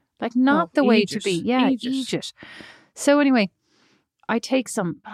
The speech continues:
Speaker 1: I am telling you for a fact, although he denied it, but I have good taste buds.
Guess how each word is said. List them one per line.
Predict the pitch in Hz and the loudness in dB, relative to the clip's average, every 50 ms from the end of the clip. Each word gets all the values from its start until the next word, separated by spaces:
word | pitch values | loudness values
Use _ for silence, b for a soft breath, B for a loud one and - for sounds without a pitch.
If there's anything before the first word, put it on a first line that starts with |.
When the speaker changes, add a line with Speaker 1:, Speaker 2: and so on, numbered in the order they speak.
| 208 - | -16 -14
Speaker 1:
I | - - | -8 -4
am | 294 311 311 | -4 -4 -4
telling | - - - 254 233 226 226 196 202 | -4 -4 -2 -2 0 0 2 0 0
you | 180 - | 0 -2
for | - - - _ - 233 233 247 247 - | -4 -8 -12 _ 2 2 4 4 4 2
a | 233 226 | 0 -4
fact, | - _ - 208 190 180 - - | -6 _ -2 -2 -2 -2 -2 -4
although | - 202 208 202 202 | -4 -2 0 0 0
he | 185 208 196 | 0 -2 -4
denied | 180 - 208 220 214 214 220 220 220 226 233 233 196 | -4 0 2 2 4 4 4 4 2 2 2 0 0
it, | 165 - _ | -4 -6 _
but | - - | -8 -6
I | - 180 202 226 254 | -2 0 0 2 2
have | 233 262 208 196 - | 0 -2 -4 -2 0
good | 220 214 202 175 | 2 2 2 0
taste | - - - 196 185 - - | -2 -4 -4 -4 -4 -4 -6
buds. | - 165 151 143 - - - | -6 -6 -6 -6 -8 -14 -18